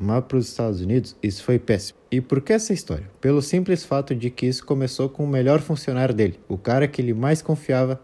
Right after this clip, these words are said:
mentiu pra ele durante todos esses meses. E ele nem se deu conta. Malcolm Gladwell, o autor do livro,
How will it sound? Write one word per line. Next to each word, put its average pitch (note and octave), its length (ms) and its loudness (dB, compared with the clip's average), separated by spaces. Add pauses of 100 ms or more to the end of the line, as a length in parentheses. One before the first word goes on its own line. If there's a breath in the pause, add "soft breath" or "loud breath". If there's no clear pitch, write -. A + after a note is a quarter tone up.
(100)
mentiu B2+ 400 0
pra B2 220 2
ele B2 160 2
durante A#2 420 0
todos B2 300 2
esses A#2 260 0
meses. G2+ 420 -2
E A#2+ 140 4
ele D3 160 6
nem C3 180 2
se D#3+ 200 -4
deu D3 120 4
conta. D3 380 -2
Malcolm C3+ 420 2
Gladwell, G#2+ 460 2
o G2 140 -4
autor G2 340 -2
do F#2+ 100 -4
livro, G2 320 -2